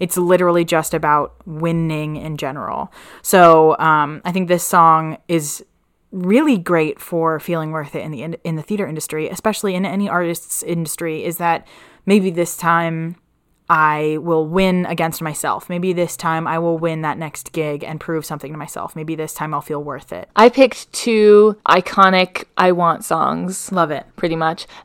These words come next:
Speaker 2: Um, the first is Defying Gravity from Wicked.
Speaker 1: Aw.
Speaker 2: Because I think, I do think you'll feel worth it when you want it so bad.
Speaker 1: Yeah.
Speaker 2: When you want it that bad, you will start to see things in yourself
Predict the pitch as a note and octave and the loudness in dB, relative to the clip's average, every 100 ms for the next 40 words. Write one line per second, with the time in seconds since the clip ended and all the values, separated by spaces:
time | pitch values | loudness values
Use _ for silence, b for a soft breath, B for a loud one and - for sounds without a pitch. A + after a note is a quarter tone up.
0 | - F#3+ F3+ F3 E3 - F#3 F#3+ F#3 G3 | 2 4 4 2 -2 -6 0 2 2 0
1 | F#3 G3+ F#3+ F3+ F3+ E3+ D#3 D3+ D#3 - | 0 2 4 4 6 4 4 2 -2 -6
2 | E3 D3+ D3+ D3 D3+ G3 A#3+ G3+ F#3 F3+ | -8 -8 -4 -4 -2 0 2 2 0 0
3 | G#3 - - G#3+ A3 A#3 A#3+ C4 C4 B3+ | -2 -8 -2 2 6 8 8 6 4 2
4 | - - _ _ _ _ - A3 G#3 _ | -8 -18 _ _ _ _ 2 2 0 _
5 | A#3+ B3 A3+ A#3+ G#3 - - - - G3 | 4 4 6 4 4 -2 -14 -20 -8 4
6 | G3 G3+ G3 - A3 G#3+ G#3 G3+ - F3+ | 8 8 6 2 6 8 8 6 2 2
7 | F3+ F#3 F3+ - F3 F3 E3+ D#3+ D#3+ D#3 | 4 4 2 2 0 -2 -2 2 2 0
8 | - - - E3 D#3+ - - - _ _ | -6 -6 -2 0 0 -2 -4 -6 _ _
9 | - G#3 A#3+ F#3 D#3 _ _ - G3 G3 | -12 -8 -6 -8 -12 _ _ 0 2 4
10 | G3 G3+ G#3 E3+ F#3 F#3+ F#3 F3 F3 F3 | 8 8 8 6 6 6 4 4 2 4
11 | F3 F3 F3 - - _ _ - - G3+ | 8 8 6 2 -12 _ _ -14 2 6
12 | - - F3 G3+ F#3+ F3 F#3 F3 F3+ F3 | 6 2 -6 -2 -2 0 -2 -2 -4 -4
13 | E3+ - D#3+ D#3+ - - | -8 -4 -4 -4 -6 -20